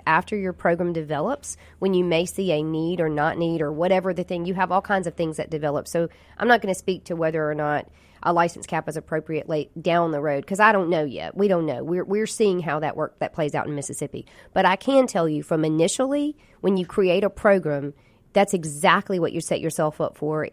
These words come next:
What you just referenced was corruption when you create a, a license capped system, because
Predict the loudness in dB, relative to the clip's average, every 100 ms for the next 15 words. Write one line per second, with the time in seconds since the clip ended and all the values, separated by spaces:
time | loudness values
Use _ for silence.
0 | -6 -6 -4 -4 -4 -2 -4 -4 -8 -6
1 | -8 -4 0 0 0 -4 -4 -8 _ _
2 | _ 4 6 6 2 -2 0 2 2 -2
3 | -8 -8 -2 0 2 2 0 -8 -8 -4
4 | -2 -2 -4 -4 2 2 4 0 0 -6
5 | -14 -8 -8 0 4 4 2